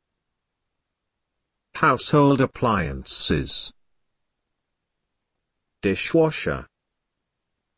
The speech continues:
Coffee grinder. Coffee maker. Food processor.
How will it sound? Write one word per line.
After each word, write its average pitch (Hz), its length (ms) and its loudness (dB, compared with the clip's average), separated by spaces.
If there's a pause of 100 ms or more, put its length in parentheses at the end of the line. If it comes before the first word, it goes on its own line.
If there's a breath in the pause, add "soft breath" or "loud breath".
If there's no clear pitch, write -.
(1120)
Coffee 117 400 0
grinder. 101 680 2 (2000)
Coffee 110 420 0
maker. 82 580 -2 (2000)
Food 147 400 2
processor. 127 680 0